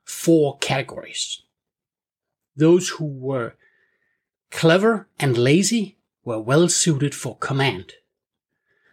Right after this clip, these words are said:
They would achieve the objective of their unit in the easiest possible way. Those that are clever and industrious are well suited for staff work.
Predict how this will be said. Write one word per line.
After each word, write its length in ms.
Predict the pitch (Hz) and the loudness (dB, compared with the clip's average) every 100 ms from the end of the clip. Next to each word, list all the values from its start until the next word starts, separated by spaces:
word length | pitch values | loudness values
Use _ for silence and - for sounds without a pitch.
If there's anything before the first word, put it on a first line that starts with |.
| _ | _
They 300 | 143 143 127 | 0 2 2
would 360 | 117 113 117 117 _ _ _ - | 0 -2 -4 -6 _ _ _ -12
achieve 520 | 143 - 214 240 196 | -4 2 4 4 4
the 100 | 196 | 0
objective 560 | - - 156 - 165 143 | -2 -2 -2 0 -2 -2
of 200 | 139 127 | -4 -4
their 160 | 127 | -6
unit 560 | 117 117 170 233 220 - _ _ _ _ _ _ - | -8 2 2 4 -2 -8 _ _ _ _ _ _ -2
in 140 | 196 | 2
the 220 | 185 240 - | 4 2 -2
easiest 640 | 143 131 - 135 - - | -2 0 0 -2 -6 -10
possible 480 | - - - 117 123 | -8 -4 -4 -4 -4
way. 320 | 143 123 - _ _ _ _ _ _ _ _ _ _ _ _ _ _ _ | -4 -4 -10 _ _ _ _ _ _ _ _ _ _ _ _ _ _ _
Those 340 | - 139 156 - | 0 2 2 2
that 180 | 147 135 | 0 0
are 180 | 127 - | -2 -8
clever 580 | - 156 156 170 202 - | -6 0 2 4 2 2
and 200 | - 143 | -4 -2
industrious 880 | 147 127 165 185 - 214 214 - - - _ _ _ - | -2 -2 0 0 0 0 2 0 -4 -12 _ _ _ -4
are 100 | 156 | 0
well 320 | 143 147 160 165 | 4 6 6 4
suited 420 | - 160 135 139 | 2 0 0 -4
for 160 | - | -8
staff 400 | 165 - 185 - - | -6 -4 -4 -8 -16
work. 400 | 107 - - | -20 -18 -20